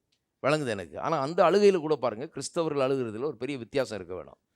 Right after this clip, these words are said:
"நம்பிக்கையற்ற மற்றவர்களை போல, உலகத்தாரை போல துக்கிக்காமல்" அப்படின்னு வேதம் சொல்லுது இல்லையா?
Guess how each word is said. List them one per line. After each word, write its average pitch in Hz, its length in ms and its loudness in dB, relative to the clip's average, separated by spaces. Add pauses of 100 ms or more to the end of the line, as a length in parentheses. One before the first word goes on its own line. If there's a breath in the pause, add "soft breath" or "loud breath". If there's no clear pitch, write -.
(1900)
"நம்பிக்கையற்ற 185 760 4
மற்றவர்களை 180 520 6
போல, 131 300 -4
உலகத்தாரை 165 640 4
போல 160 220 0 (180)
துக்கிக்காமல்" 120 580 -4 (300)
அப்படின்னு 117 340 -2
வேதம் 113 180 0
சொல்லுது 92 280 -8
இல்லையா? 131 260 -6